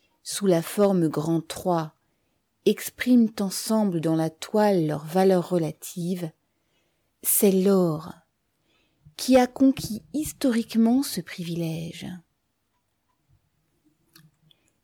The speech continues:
Mettons donc dans la forme grand trois la marchandise or à la place de la marchandise toile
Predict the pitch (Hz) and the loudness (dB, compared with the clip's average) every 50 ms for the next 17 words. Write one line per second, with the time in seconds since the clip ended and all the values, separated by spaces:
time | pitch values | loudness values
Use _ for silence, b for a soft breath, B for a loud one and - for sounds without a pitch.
0 | _ _ _ 220 240 269 294 285 - - 277 262 247 233 220 202 185 180 165 190 | _ _ _ 6 6 8 6 4 4 4 4 6 6 6 4 4 4 4 4 6
1 | 202 208 208 214 208 - 220 196 175 175 170 170 170 165 - 175 185 214 240 233 | 6 6 4 4 2 2 2 2 2 2 2 0 -2 -2 -2 0 0 0 0 -2
2 | - - - - - 170 160 160 190 - _ _ _ _ _ _ _ _ _ _ | -2 -6 -8 -6 -4 -2 -2 -4 -4 -8 _ _ _ _ _ _ _ _ _ _
3 | _ _ _ _ - 196 190 196 220 269 302 285 - - 262 240 226 208 190 190 | _ _ _ _ 2 4 6 6 6 4 4 2 0 0 2 2 2 2 0 -2
4 | 170 175 - _ _ - 220 226 240 254 269 277 285 294 - - _ _ _ _ | -2 -4 -6 _ _ 4 4 6 6 6 4 4 0 -4 -8 -16 _ _ _ _
5 | _ _ _ _ _ _ _ - 202 190 180 170 - - - 185 180 180 175 180 | _ _ _ _ _ _ _ 0 0 0 0 -2 -2 0 2 4 4 4 2 2
6 | 175 160 165 165 160 160 151 - - 185 175 165 160 165 165 - - - - - | 0 2 2 2 0 0 -2 -4 -4 -4 -4 -2 -4 -4 -6 -8 -8 -8 -6 -4
7 | 175 160 156 156 151 151 156 185 | -2 -2 0 -2 -2 -4 -4 -6